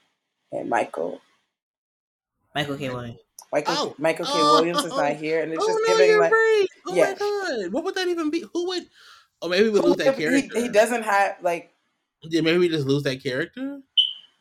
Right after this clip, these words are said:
Speaker 3: Could we, 'cause would they be willing to recast? Would we, would we want them
Speaker 1: No.
Speaker 3: to recast
Speaker 1: Hell
Speaker 2: Oh,
Speaker 3: him?
Speaker 1: no.
Speaker 2: no.
Speaker 1: Hell
Speaker 2: Oh, no.
Speaker 1: no.
Speaker 3: Yeah, that, well,
Speaker 2: No,
Speaker 3: that's what I'm
Speaker 2: girl.
Speaker 3: saying.
Speaker 1: Hell no.
Speaker 3: Fa-, no,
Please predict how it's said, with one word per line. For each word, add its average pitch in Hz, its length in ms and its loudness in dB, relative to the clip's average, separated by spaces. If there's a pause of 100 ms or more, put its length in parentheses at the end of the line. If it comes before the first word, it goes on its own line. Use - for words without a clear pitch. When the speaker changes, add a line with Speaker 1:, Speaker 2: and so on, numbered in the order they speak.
(680)
Speaker 3:
Could 196 120 -2
we, 185 220 -6
'cause 196 180 0
would 180 140 -2
they 214 120 4
be 233 120 -6
willing 214 240 0
to 190 80 -6
recast? 170 340 -12
Would 156 220 -6
we, 196 100 -6
would 202 260 6
we 302 140 2
want 190 320 -4
them 156 140 2
Speaker 1:
No. 151 40 -10
Speaker 3:
to 151 100 -10
recast 175 420 2
Speaker 1:
Hell 254 120 2
Speaker 2:
Oh, 269 40 2
Speaker 3:
him? 190 100 -2
Speaker 1:
no. 170 260 -2
Speaker 2:
no. 139 160 -8
Speaker 1:
Hell 185 240 4
Speaker 2:
Oh, 135 180 -8
no. - 60 -6
Speaker 1:
no. 156 140 -2
Speaker 3:
Yeah, 208 300 4
that, 185 200 -4
well, 156 140 2
Speaker 2:
No, 143 60 0
Speaker 3:
that's - 160 0
what 262 120 -4
I'm 240 160 2
Speaker 2:
girl. 226 100 2
Speaker 3:
saying. 240 40 2
Speaker 1:
Hell 233 540 8
no. 147 280 -8
Speaker 3:
Fa-, 233 200 -2
no, 233 340 0